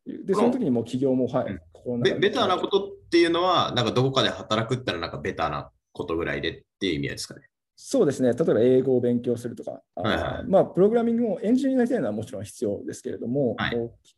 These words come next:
Speaker 1: 業家になりたいっていう中で、起業をする前に、こう、エンジニアリングをするんじゃなくて、もう起業しながらやればいいじゃんみたいな、その、っていう
Speaker 2: なるほどね。あの、
Speaker 1: ような形です。
Speaker 2: もう先に行動したり、自分にとって必須なことを埋めてった方がいいという話になった。
Speaker 1: そうですね。
Speaker 2: なるほど。
Speaker 1: はい。
Speaker 2: 素晴らしい。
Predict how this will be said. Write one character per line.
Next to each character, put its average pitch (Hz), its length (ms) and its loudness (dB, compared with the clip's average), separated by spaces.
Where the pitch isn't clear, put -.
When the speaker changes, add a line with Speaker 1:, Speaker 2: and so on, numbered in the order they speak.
Speaker 1:
業 214 80 0
家 208 140 0
に 196 80 0
な 196 100 2
り 196 160 -2
た 196 100 -2
い 190 60 -2
っ 170 180 -4
て 151 80 0
い - 20 4
う 147 60 0
中 156 180 0
で、 170 160 2
起 156 220 -8
業 202 320 2
を 196 60 2
す 196 180 -6
る 196 340 -2
前 180 220 0
に、 170 300 -6
こ 104 360 -4
う、 - 20 -20
エ 120 80 -2
ン 120 80 -2
ジ 117 100 -6
ニ 117 60 0
ア - 20 0
リ 110 100 -2
ン 110 40 -4
グ 104 60 -4
を - 20 -4
す 113 100 -8
る 123 80 -2
ん - 20 -2
じ 120 60 -4
ゃ - 20 -4
な 117 40 -8
く - 40 -6
て、 175 60 0
も 143 80 2
う - 20 -4
起 - 140 -4
業 214 120 4
し 214 100 0
な 196 80 2
が 185 80 2
ら 165 40 4
や 139 100 4
れ 139 60 0
ば 101 60 -2
い 90 60 -4
い - 20 -8
じ - 80 -12
ゃ - 20 -12
ん - 60 -16
み - 60 -20
た - 80 -20
い - 20 -20
な、 - 60 -20
そ - 100 -18
の、 - 60 -16
っ - 40 -20
て - 80 -14
い - 20 -6
う - 40 -4
Speaker 2:
な 98 120 2
る 90 60 -2
ほ - 140 -10
ど 131 80 -4
ね。 135 80 -10
あ - 180 0
の、 117 40 4
Speaker 1:
よ 117 60 6
う - 20 4
な - 20 4
形 110 80 0
で - 60 -6
す。 - 60 -6
Speaker 2:
も 139 40 2
う - 20 4
先 165 80 6
に 160 120 6
行 160 260 6
動 160 140 8
し 160 80 0
た 160 100 4
り、 107 380 0
自 104 140 -2
分 160 120 4
に 165 80 0
と 190 160 2
っ - 40 -12
て 117 100 0
必 - 320 -4
須 - 20 4
な 147 80 0
こ 160 80 0
と 147 80 4
を 117 80 6
埋 107 40 2
め 117 100 2
て 139 100 4
っ 135 60 -4
た 113 80 2
方 92 60 -4
が 95 60 0
い 101 60 -2
い - 40 -8
と - 180 -12
い 98 120 -2
う 87 60 -4
話 95 260 -4
に 123 40 0
な - 60 -4
っ - 40 -8
た。 - 60 -12
Speaker 1:
そ - 40 -12
う - 20 -14
で - 60 -14
す - 40 -18
ね。 - 60 -20
Speaker 2:
な 110 120 -4
る - 60 -10
ほ - 60 -10
ど。 117 60 0
Speaker 1:
は 95 60 -6
い。 - 180 -18
Speaker 2:
素 - 160 -20
晴 92 60 -14
ら - 60 -16
し - 120 -14
い。 - 100 -20